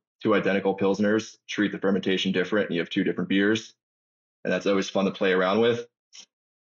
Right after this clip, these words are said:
And I also love brewing I P As 'cause <laughs> everywhere I've worked,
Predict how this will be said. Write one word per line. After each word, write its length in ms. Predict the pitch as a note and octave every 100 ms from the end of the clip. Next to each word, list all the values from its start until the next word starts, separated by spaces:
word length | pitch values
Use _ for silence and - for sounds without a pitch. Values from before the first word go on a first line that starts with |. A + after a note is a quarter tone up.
| _ _ -
And 200 | G#2+ G#2+
I 80 | G2
also 580 | A2 - A2+ A2+ A2 - - _ _
love 260 | G#2 G#2+ G2+
brewing 440 | G#2+ A2 A2+ A2 G#2+
I 140 | G#2+
P 200 | G#2 A2+
As 300 | B2 G#2 - _ -
'cause 340 | G2 F#2 - -
<laughs> 100 | -
everywhere 320 | G#2 G#2+ A2
I've 100 | A#2
worked, 420 | A2+ A#2 C3+ -